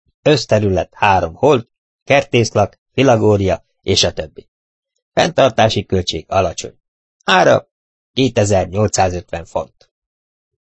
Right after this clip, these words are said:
Megtekinthetném? Hogyne, uram, már írom is az utalványt.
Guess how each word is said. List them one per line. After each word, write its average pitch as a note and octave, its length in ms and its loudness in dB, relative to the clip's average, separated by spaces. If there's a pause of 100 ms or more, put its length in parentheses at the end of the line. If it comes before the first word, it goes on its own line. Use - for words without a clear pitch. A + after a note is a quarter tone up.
(340)
Megtekinthetném? B2 1000 -4 (420)
Hogyne, A#2+ 520 2
uram, A2+ 380 2
már F#3 220 -2
írom C#3+ 340 2
is C3 140 0
az G#2 120 0
utalványt. F2 440 -2